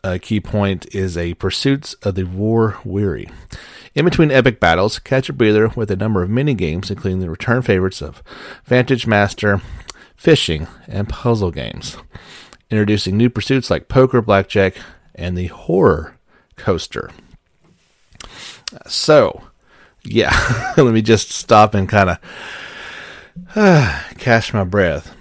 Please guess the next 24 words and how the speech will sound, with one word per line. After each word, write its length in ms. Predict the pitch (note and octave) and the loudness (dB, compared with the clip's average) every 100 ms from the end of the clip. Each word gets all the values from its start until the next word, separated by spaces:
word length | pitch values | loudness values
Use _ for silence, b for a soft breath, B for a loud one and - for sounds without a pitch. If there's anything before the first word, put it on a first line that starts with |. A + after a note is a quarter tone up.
| - | -6
That's, 400 | G#2 G2+ - - | -2 -2 -2 -4
um, 400 | G2 F#2 F2 E2+ B B - _ | -2 -2 -4 -8 B B -20 _
that's 180 | A#2 A#2+ | 0 2
a 60 | C3 | 2
lot 160 | B2 | 2
to 60 | A#2 | 0
take 280 | B2+ A#2 A#2 | 0 0 0
into. 420 | A#2+ A#2 B2 A#2 | -2 0 0 0
Obviously, 480 | E2+ G#2+ G#2+ G#2+ G2+ | 0 -2 -2 -2 -2
it 220 | F2 - | -2 -4
does, 540 | G#2+ G#2 G#2 F#2+ - - | -2 0 -2 -4 -10 -12
you 140 | F#2 | -10
know, 320 | F2 E2+ E2+ B B B _ _ - | -8 -6 -8 B B B _ _ -20
Rena's 500 | B2+ A2+ C#3+ E3 C#3+ | -8 4 6 6 6
missing. 360 | A#2+ G2+ - E2 | 4 2 0 -4
There's 160 | F#2+ | -2
nothing 340 | G#2+ C3 C3+ A2+ | 2 2 4 2
bad 300 | G2 G2 G2 | 2 4 2
has 120 | G2 | 0
happened. 500 | G2 F2+ - F2+ F2 | -2 -4 -4 -6 -8
He 160 | - G2 | -6 -6
is 100 | F#2 | -4
just, 300 | F#2 F2 - | -6 -8 -12
uh, 300 | D#2 D#2+ D#2 | -14 -12 -12